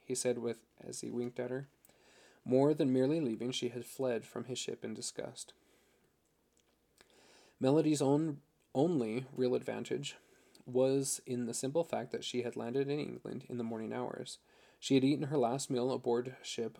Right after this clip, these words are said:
a few hours ago and would not be in desperate need of either food or lodging for most of the day.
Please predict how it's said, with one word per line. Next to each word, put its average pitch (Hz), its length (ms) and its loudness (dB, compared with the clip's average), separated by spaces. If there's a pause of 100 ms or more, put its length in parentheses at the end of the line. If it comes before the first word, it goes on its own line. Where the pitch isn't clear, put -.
a - 40 -10
few - 320 -4
hours 131 340 -8
ago - 220 -6
and 123 160 -4
would 131 120 0
not 127 320 -2 (100)
be 123 240 -6
in 120 120 -10
desperate - 380 -6
need 123 220 -8
of - 160 -8
either 117 160 -4
food 127 300 -2
or 143 100 4
lodging 120 460 -4
for 123 280 -6
most 113 360 -10
of 123 80 -10
the 120 80 -8
day. 120 320 -2